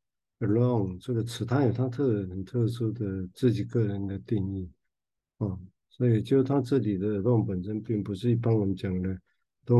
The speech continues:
完全没有人，然后孤立，孤立那种，哦，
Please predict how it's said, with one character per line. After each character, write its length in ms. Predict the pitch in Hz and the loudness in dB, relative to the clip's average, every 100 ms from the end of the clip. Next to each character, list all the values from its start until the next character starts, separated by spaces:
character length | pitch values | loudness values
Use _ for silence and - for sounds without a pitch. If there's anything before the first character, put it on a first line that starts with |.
| 131 | 8
完 180 | 131 113 | 8 6
全 160 | 117 | 6
没 120 | 107 120 | 8 8
有 140 | 104 | 6
人， 240 | 92 87 85 | 4 -6 -8
然 100 | 98 | -6
后 240 | 107 104 | -4 -6
孤 260 | 95 113 110 | 0 2 4
立， 300 | 95 92 95 _ _ _ | 2 0 -4 _ _ _
孤 220 | - 117 107 | 0 2 4
立 200 | 110 98 | 2 0
那 200 | 101 101 | -2 -6
种， 280 | 90 82 78 _ _ _ _ _ _ | -8 -10 -12 _ _ _ _ _ _
哦， 180 | 104 | -6